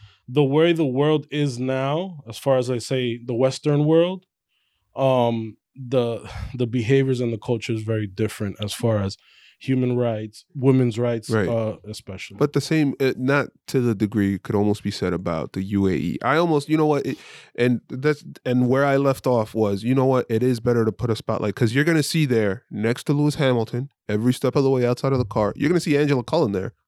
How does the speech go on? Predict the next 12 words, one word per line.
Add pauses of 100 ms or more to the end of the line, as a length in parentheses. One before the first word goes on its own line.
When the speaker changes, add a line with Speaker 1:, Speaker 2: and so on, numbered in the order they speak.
Speaker 2:
the
whole
time. (300)
His,
Speaker 1:
Mm-hmm. (760)
Speaker 2:
I'll
call
it
the
ride
or
die.